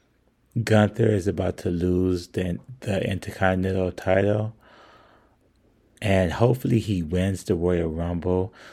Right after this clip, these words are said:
so that he could get a shot at the W W E champion,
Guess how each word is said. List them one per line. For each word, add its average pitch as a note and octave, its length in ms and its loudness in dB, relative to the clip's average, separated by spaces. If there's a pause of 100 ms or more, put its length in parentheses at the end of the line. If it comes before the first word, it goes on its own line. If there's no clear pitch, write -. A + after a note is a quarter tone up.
so - 200 0
that F2+ 140 0
he G#2 100 0
could F#2 200 -8
get G2 180 2
a F2 60 -2
shot G2+ 560 2
at - 480 -4
the G2 100 -2
W F#2 280 0
W E2+ 380 -2
E E2+ 40 -4
champion, F#2+ 920 -4